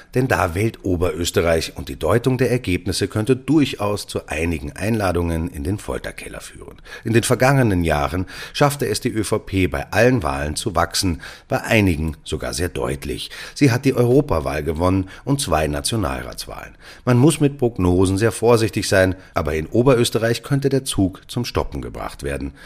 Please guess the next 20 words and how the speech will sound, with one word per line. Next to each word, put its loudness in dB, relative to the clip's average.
In 2
der 6
letzten 2
Heute-Umfrage 2
vor 2
der 2
Wahl 2
liegt 0
die 4
Ö -2
V -2
P -2
auf -6
sechsunddreißig -2
Prozent. -2
Sie 0
kann 0
also -4
nicht -4
zulegen. 2